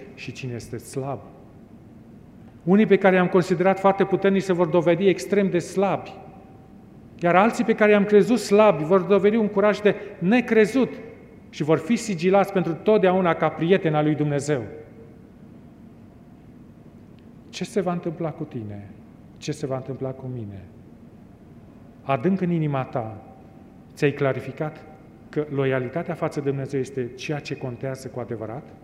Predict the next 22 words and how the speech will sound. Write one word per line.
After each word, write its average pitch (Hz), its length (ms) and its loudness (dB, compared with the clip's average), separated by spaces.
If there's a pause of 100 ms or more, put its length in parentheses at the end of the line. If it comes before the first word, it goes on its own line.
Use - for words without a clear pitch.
(1040)
În 175 120 -2
adâncul 220 460 2
inimii 214 320 4
tale, 151 460 0 (360)
ai 165 220 4
luat 202 200 0
hotărârea 202 380 4
să-ți 180 260 0
menții 190 360 2
credincioșia 190 720 4
față 185 240 2
de 175 120 2
Hristos, 180 560 -2
indiferent 226 520 4
de 190 60 0
ce 190 120 0
ar 180 80 4
face 175 260 0
ceilalți? 170 640 0 (2750)
Dumnezeu 143 440 -4
te 160 180 -8
cheamă 104 500 -10